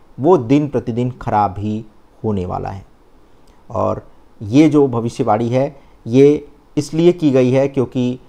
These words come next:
जब से विपक्ष को दो सौ बत्तीस सीटें मिली हैं तब से उसका जो उत्साह है वो इतने चरम पर पहुंच गया है कि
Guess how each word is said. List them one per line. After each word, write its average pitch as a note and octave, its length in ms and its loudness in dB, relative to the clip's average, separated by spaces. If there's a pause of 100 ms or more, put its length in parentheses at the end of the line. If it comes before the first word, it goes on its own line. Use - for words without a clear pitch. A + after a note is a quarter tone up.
(200)
जब C#3+ 220 2
से D3+ 340 2
विपक्ष C3 360 -4
को C3 140 -2
दो A#2 140 -2
सौ C3 140 -2
बत्तीस A#2+ 400 -6
सीटें C#3 240 -2
मिली A#2+ 240 0
हैं A#2 160 -2
तब A#2+ 120 -4
से B2+ 200 0
उसका B2 400 -4
जो A2 480 -4
उत्साह D#3 440 4
है C3+ 160 4
वो A#2 340 -2 (360)
इतने F#3 300 4
चरम C#3+ 280 0
पर C#3 160 0
पहुंच B2+ 240 -2
गया A#2 200 0
है A#2+ 140 2
कि A#2 360 -6